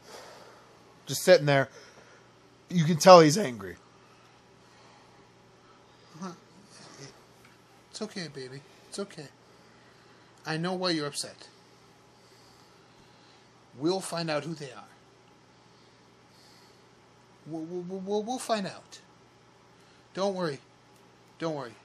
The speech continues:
Speaker 1: Hello? This is he. You want a meeting with me tomorrow, ten A M. Okay, I'll be there. That was Fox.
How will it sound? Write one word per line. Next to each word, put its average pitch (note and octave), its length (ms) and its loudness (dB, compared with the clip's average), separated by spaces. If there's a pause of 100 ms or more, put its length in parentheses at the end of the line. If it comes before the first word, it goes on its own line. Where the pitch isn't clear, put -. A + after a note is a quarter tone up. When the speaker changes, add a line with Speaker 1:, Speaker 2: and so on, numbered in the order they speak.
Speaker 1:
Hello? C3 380 4 (2000)
This B2 140 -8
is C3+ 120 -6
he. C#3 200 0 (3000)
You A#2 80 -10
want C3 180 0
a C3 80 -2
meeting B2+ 460 -4
with A#2+ 160 -10
me A2 220 -12 (1300)
tomorrow, A#2 520 0 (380)
ten C3+ 200 -2
A B2+ 40 -2
M. G#2 240 -8 (960)
Okay, A2+ 200 -2 (500)
I'll G#2+ 60 -8
be A2 140 -8
there. G2+ 180 -14 (2750)
That C3 120 2
was A#2+ 180 -2
Fox. - 400 -12